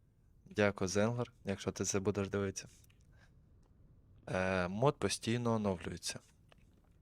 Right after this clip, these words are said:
І якщо у вас він вже стояв, е, перейдіть на сайт,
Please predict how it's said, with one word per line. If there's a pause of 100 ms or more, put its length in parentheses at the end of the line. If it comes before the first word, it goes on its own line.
(520)
І
якщо (320)
у
вас
він
вже (220)
стояв, (1080)
е, (120)
перейдіть
на
сайт,